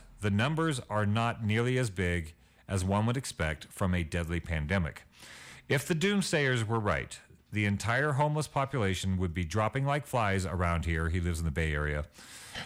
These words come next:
Considering they are also a large sector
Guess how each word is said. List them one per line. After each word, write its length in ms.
Considering 840
they 540
are 300
also 760
a 420
large 340
sector 560